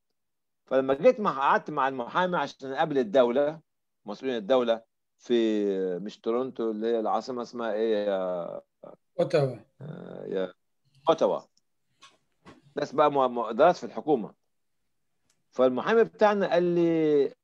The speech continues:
Speaker 1: آه، ايوه، في عندك ملف تاني؟ قلت له، اه، في الملف ده. بص فيه، لقى فيه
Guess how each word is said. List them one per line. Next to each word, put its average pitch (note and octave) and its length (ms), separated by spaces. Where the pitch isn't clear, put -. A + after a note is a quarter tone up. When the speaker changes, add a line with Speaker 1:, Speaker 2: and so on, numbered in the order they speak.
Speaker 1:
آه، B2 320
ايوه، A2 440
في - 180
عندك C#3+ 360
ملف C#3+ 340
تاني؟ C3+ 380
قلت - 140
له، G#2 120
اه، A#2+ 100
في A#2+ 220
الملف G#2 400
ده. F#2 220
بص G#3+ 280
فيه، F3 360
لقى C#3 220
فيه E3 520